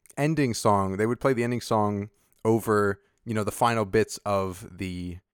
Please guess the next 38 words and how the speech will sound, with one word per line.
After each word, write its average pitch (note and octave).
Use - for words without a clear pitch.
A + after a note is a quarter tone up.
um, F#2
whatever G#2+
episode A2+
it G2+
was, F#2+
with A2
the G#2
credits C#3+
rolling, G2
like, G2
on F#2
the F2
sides, G2+
but G2+
you G2
still F#2+
see G#2+
everything. F2+
I -
just -
think D3+
it, -
such -
a, A2+
such -
a F3+
nice, A#2
fresh -
thing. G2+
Like, G2+
it's -
so G3+
nice C#3+
to A#2+
see A2+
a -
story A2+
told G#2+